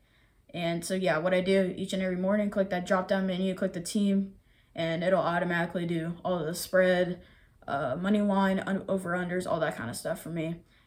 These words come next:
And I th-, I love it. I do it each and every single day, and I, I'm so glad that people are, are starting to look at it more and starting to get more of an audience. So I'm hoping that,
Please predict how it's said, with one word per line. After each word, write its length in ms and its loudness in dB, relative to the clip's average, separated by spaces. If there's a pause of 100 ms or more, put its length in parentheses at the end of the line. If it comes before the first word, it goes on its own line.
(160)
And 320 -4
I 140 0
th-, 200 -8 (360)
I 100 2
love 340 6
it. 160 4
I 120 2
do 120 0
it 80 -4
each 280 -6
and 120 -2
every 180 -4
single 260 -4
day, 420 -4
and 320 -4
I, 360 -2 (600)
I'm 140 -6
so 240 6
glad 400 4
that 200 2
people 280 -4
are, 180 -4 (140)
are 300 0 (260)
starting 400 4
to 80 -2
look 260 0
at 180 2
it 120 -2
more 340 0
and 300 -2 (400)
starting 360 0
to 60 0
get 140 2
more 180 0
of 80 -4
an 140 -4
audience. 600 -2
So 360 -2
I'm 100 -2
hoping 300 -4
that, 400 -2